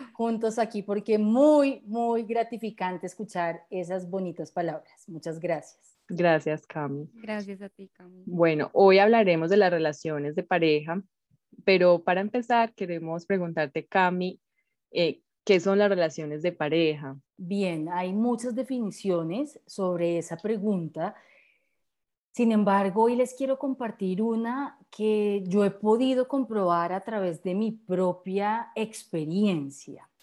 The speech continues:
Speaker 1: Entonces, para mí las relaciones de pareja son un vínculo sentimental de carácter romántico donde se unen dos personas.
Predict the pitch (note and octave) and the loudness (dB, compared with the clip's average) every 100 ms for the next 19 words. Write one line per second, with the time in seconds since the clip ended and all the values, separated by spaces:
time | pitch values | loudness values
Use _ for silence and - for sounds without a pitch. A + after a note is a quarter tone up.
0 | _ E3 E3 E3+ E3+ E3+ D#3 F#3+ G3 G#3+ | _ -8 -8 -4 -4 -4 -6 -4 -2 -2
1 | G#3+ _ _ _ _ _ - G#3 G3+ F#3+ | -6 _ _ _ _ _ 0 0 2 0
2 | F#3+ G#3 A#3+ A3 F#3 F3 F3+ A3 A3+ G3 | -2 -2 -4 -4 -6 -4 -2 -2 0 2
3 | F3 E3+ G#3 D#4+ - _ _ _ _ - | 2 0 -2 -6 -10 _ _ _ _ -6
4 | G3 G3 G3+ G#3 G3 B3 B3 A#3+ B3+ B3+ | 0 2 4 4 6 4 4 2 -2 2
5 | B3+ B3+ - - - A3 G#3+ G3+ - G#3+ | 4 2 -4 -14 -4 0 2 0 -2 -2
6 | G3+ F3 E3+ E3 B3 G#3+ F3 C#4 - _ | 0 -2 -6 -2 2 4 4 0 -4 _
7 | _ _ - G#3 G3+ F#3+ F#3 F#3+ - G3+ | _ _ 0 0 0 -2 0 -2 -2 -2
8 | G3+ G#3+ - _ D#3 D3+ G#3 C4+ E4+ F4+ | -2 -4 -12 _ -14 -2 2 2 2 0
9 | A3+ F#3 - F3+ - G#3+ - - - _ | 0 -2 -4 -8 0 0 0 -4 -20 _
10 | - G#3+ G#3+ G#3 G#3 G3+ G#3 G#3 A3 A#3+ | -4 0 2 2 0 -4 -2 -2 -4 -4
11 | B3 - F3+ E3+ A#3+ B3 B3 - _ B3+ | -8 -8 -10 4 6 6 4 -6 _ 0
12 | B3 - D#4 E4 G#3+ D3 - - | 0 -2 -2 0 -2 -8 -20 -20